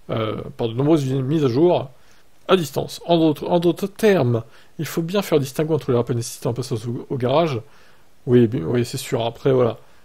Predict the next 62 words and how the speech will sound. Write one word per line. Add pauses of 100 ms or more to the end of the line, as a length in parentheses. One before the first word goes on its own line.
(100)
Il
y
a
le
rappel
O
T
A
et
le
rappel (120)
au
garage. (240)
Ce
qui
est
quand
même
différent,
quoi. (220)
Contrairement
à
ce
qu'on
pourrait
laisser
penser, (460)
Tesla
n'a
pas
la
palme
du
nombre
de
rappels.
En
effet,
Ford
est
le
numéro
un. (460)
D'après
N
H
T
S
A,
la
marque
am-,
américaine
a
procédé
à
soixante-sept
rappels
en
deux
mille
vingt-deux.